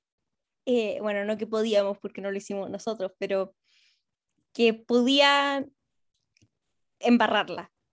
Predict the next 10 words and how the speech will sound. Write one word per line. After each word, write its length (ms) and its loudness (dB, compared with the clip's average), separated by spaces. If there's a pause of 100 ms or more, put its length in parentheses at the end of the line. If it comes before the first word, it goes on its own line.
(240)
Sentí 340 -6
que 120 4
podía, 360 6
bueno, 260 0
inicialmente 1000 -2 (480)
una 220 0
de 60 0
las 100 -2
propuestas 500 -2
incluía 880 -2